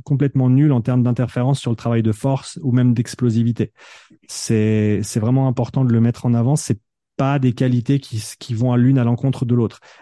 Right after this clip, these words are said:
Bien sûr, si tu prends un powerlifter, que tu commences à lui mettre cinq à dix heures d'endurance fondamentale dans les dents chaque semaine, il va certainement y, y laisser des plumes et c'est certainement pas ce qui va l'aider à, à, à performer au mieux.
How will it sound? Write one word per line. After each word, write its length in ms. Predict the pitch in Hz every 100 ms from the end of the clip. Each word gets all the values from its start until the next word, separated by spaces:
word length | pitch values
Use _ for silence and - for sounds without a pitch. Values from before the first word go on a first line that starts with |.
| -
Bien 320 | 110 117 143
sûr, 400 | 135 160 143 113
si 220 | - 131
tu 120 | 117
prends 180 | 120 131
un 80 | 123
powerlifter, 580 | 135 135 135 127 151 143
que 60 | -
tu 80 | -
commences 300 | 123 120 131
à 40 |
lui 100 | 123
mettre 340 | 127 123 - 151
cinq 300 | - 139 135
à 80 |
dix 300 | 120 127 127
heures 180 | 139 135
d'endurance 380 | 120 120 127 123
fondamentale 640 | - 123 120 120 131 127 110 - - -
dans 160 | 120
les 120 | 120
dents 140 | 123 127
chaque 240 | - 127
semaine, 500 | - 123 139 160 170 - _ _ _ _ _ _ _ _ _ _
il 160 | - 120
va 100 | 127
certainement 720 | - 156 - 147 143 143 143
y, 80 | 143
y 280 | 147 139 135
laisser 260 | 131 123 135
des 140 | 127
plumes 440 | - 156 165 175 175
et 220 | 139 127
c'est 180 | 123 131
certainement 480 | - 139 - 139 131
pas 180 | 131 143
ce 120 | -
qui 100 | 135
va 140 | 123
l'aider 240 | 123 123 131
à, 120 | 117
à, 340 | - 110 80
à 40 | 107
performer 480 | 127 - 113 120
au 60 | 120
mieux. 180 | 120